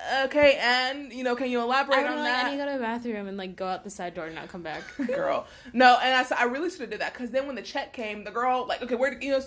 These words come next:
Speaker 1: guy and girl together, so I, I'm not blaming her for, like, assuming we were, like, gonna pay together. So she brings it together, and he's like, "Uh-huh, uh-huh." And I was like, "Waitress, can we get two checks, please?" <laughs> Like, so she, I made her split it up, and I let him pay for his shit, and then, like, I was like,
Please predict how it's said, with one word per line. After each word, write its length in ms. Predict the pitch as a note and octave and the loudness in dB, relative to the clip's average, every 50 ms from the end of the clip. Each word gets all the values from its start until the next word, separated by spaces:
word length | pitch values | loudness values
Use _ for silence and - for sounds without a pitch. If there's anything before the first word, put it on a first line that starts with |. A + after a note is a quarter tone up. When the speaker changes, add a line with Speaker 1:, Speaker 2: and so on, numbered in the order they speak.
| - - | 2 4
Speaker 1:
guy 140 | E4 F#4 | 6 6
and 80 | D#4+ - | 6 4
girl 100 | - F3 | 0 -4
together, 280 | D3 - C#3+ C#3+ F#3 - | -6 -6 -8 -10 -10 -6
so 120 | - A3+ | -4 -2
I, 220 | G3+ F#3+ G#3+ G3 D3+ | 0 2 2 2 2
I'm 60 | A3 | 4
not 200 | A#3 A#3 G#3+ F#3+ | 4 4 4 4
blaming 280 | F#3+ G3+ G3+ F#3+ F#3+ G3 | 2 0 0 0 -4 -8
her 200 | G#3 G3 D#3+ E3+ | -8 -8 -8 -8
for, 120 | - G#3 | -6 -6
like, 140 | F3+ C#3+ - | -6 -6 -6
assuming 400 | G3 - - F#3+ F3 F3+ E3+ E3+ | -10 -12 -12 -12 -12 -12 -12 -10
we 80 | F3+ D#3+ | -10 -10
were, 120 | C#3+ D3 | -10 -8
like, 180 | D#3+ C#3+ D3 - | -8 -10 -10 -10
gonna 120 | F3+ E3+ | -12 -6
pay 160 | - E4+ F4 | 0 0 0
together. 460 | C#4 G3+ - - - - F#2+ - - - - - - - - - | 0 0 -4 -10 -12 -10 -10 -10 -10 -12 -18 -20 -20 -20 -10 -4
So 100 | - B3 | -4 -2
she 140 | A#3+ A#3+ | -2 -2
brings 260 | A#3 C#4 D#4+ E4+ E4+ F4 | 0 0 2 0 0 -2
it 60 | E4 | -4
together, 380 | E4 B3 A3+ A#3+ B3 A#3+ G3 D#3 | -4 0 2 2 2 2 0 -2
and 120 | G#3 A3+ | -2 -2
he's 140 | B3+ C4+ A3+ | -2 0 2
like, 160 | G#3 F#3 - - - - - | 0 0 0 -4 -10 -6 -2
"Uh-huh, 220 | A3+ D#4 D#4 D#4 F#4 | -2 0 0 0 -2
uh-huh." 800 | F4 E4+ E4+ E4+ E4 E4 E4 F4+ F4 E4+ D#4+ D4 C4 A#3 G3+ - | -2 -2 0 0 -2 -2 -2 -2 -2 0 0 0 0 0 -2 -2
And 100 | G#3+ A3 | 0 0
I 60 | A#3+ | 0
was 160 | C4 B3 A#3+ | 0 2 2
like, 280 | A3+ G3+ F#3 F3 - - _ - _ _ | 2 2 2 0 -4 -14 _ -20 _ _
"Waitress, 440 | - B3 B3+ B3 C#4 B3+ A#3+ A#3+ - | 4 6 6 6 6 4 4 2 0
can 140 | - D#4 C4+ | -4 -2 -2
we 60 | D#4 | 0
get 100 | G4 G4 | 0 0
two 100 | - D#4+ | 0 0
checks, 240 | D#4+ C#4+ A#3+ B3 - | 2 2 0 0 -2
please?" 320 | D4 C4 C4+ C#4 - - C#5 | -8 -6 -4 -2 4 8 8
<laughs> 60 | - - A4+ B4 - - - - - - | 8 10 8 2 2 0 -6 -6 0 2
Like, 540 | E4 D#4 - C4 - F#4+ - - F#4 - - | 6 6 6 6 6 6 6 6 4 -4 -2
so 180 | - B3+ C#4 - | -2 -2 0 0
she, 160 | D4+ D#4+ - | 2 2 4
I 100 | G#3 G#3 | 4 4
made 160 | A#3 C#4 D#4 | 4 4 4
her 100 | E4 F4 | 2 0
split 300 | F4 - - G#3+ A#3+ B3+ | -6 -8 -8 -4 -2 0
it 100 | F4 A#4 | 2 2
up, 400 | D#4 G#3+ G#3+ - E4+ - - - - - - - - - - - | 2 4 2 2 2 0 -4 -18 -20 -20 -20 -18 -18 -8 -2 2
and 120 | C4+ C4 A3 | 2 4 4
I 80 | G#3 A3+ | 4 6
let 160 | B3 C#4 F#4 | 6 6 6
him 160 | F#4+ F4 E4+ | 6 4 6
pay 160 | - C#4 C#4+ | 6 6 6
for 100 | - E4+ | 6 4
his 180 | E4 E4+ F4 - | 0 0 0 -2
shit, 400 | - - - B3 F#3+ G3+ B3 - - | -2 -4 -2 0 2 0 2 4 4
and 200 | E4+ - A3 B3+ | 2 4 8 8
then, 180 | C4+ C4 B3 | 8 8 8
like, 180 | A#3 A#3 A3+ F#3 | 6 4 4 6
I 120 | C3+ A3+ C4 | 4 2 2
was 80 | C4 C4+ | 2 2
like, 160 | B3 A#3 | 2 2